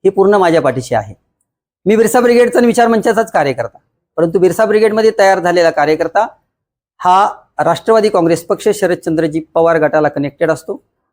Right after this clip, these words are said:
आणि त्याच गटामध्ये आम्ही प्रवेश करून, जेणेकरून समाजाला, लोकांना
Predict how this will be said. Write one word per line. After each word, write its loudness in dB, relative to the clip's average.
आणि -2
त्याच -2
गटामध्ये 0
आम्ही 0
प्रवेश -2
करून, -2
जेणेकरून 2
समाजाला, 0
लोकांना 0